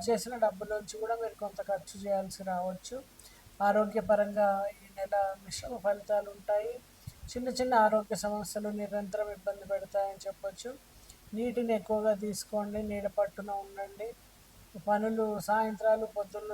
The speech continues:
చేసుకొని మధ్యాహ్నం బయట తిరగకుండా ఉండే ప్రయత్నం చేయండి. వడదెబ్బ తగలడానికి ఆస్కారం ఉంటుంది. అలాగే ఎంతో కాలంగా ఉన్నటువంటి కోర్టు కేసులు ఒక కొలిక్కి రావడం ఆనందాన్ని ఇస్తుంది. అలాగే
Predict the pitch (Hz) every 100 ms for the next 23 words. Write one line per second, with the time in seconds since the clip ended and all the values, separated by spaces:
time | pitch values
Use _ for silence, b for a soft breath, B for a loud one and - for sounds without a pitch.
0 | 202 196 - - 208 214 214 190 220 220
1 | 214 202 202 208 214 220 - 233 226 214
2 | 202 190 196 190 185 190 190 185 175 -
3 | - - - B B B - 202 202 208
4 | 202 214 208 202 202 196 202 208 196 190
5 | - 196 190 190 185 190 185 - - -
6 | - - - - - - 247 220 208 208
7 | 208 240 233 226 214 214 214 214 208 202
8 | 208 202 196 - 202 196 208 208 185 214
9 | 190 196 180 202 196 - 202 196 196 190
10 | 185 190 196 202 202 202 190 - 208 208
11 | 226 254 - B B B - 214 220 214